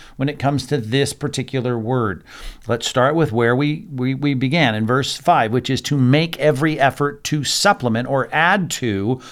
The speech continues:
your faith. And then here come all these things that, uh, are biblical virtues, biblical characteristics that we need to have more of in our lives. We need to be increasing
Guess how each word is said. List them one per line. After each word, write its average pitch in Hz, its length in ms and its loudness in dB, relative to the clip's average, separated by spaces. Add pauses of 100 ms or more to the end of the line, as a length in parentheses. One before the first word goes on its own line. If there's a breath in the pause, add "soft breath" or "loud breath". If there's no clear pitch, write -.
(120)
your 147 300 4
faith. 143 460 2
And 123 120 4
then 123 120 4
here 120 200 0
come 139 220 -2
all 139 260 4
these 143 400 0 (280 loud breath)
things 123 680 -2
that, 123 340 -2
uh, 131 220 2
are 131 260 2 (300 loud breath)
biblical 147 300 2
virtues, 147 420 2
biblical 135 380 -2
characteristics 151 920 -2
that 135 120 -4
we 135 180 -2
need 139 220 -2
to 139 200 -2
have 120 320 2
more 147 320 4
of 117 140 0
in 117 100 0
our 113 160 2
lives. 90 360 -4
We 107 80 -8
need 123 240 -2
to 131 60 -2
be 151 160 -2
increasing 139 720 0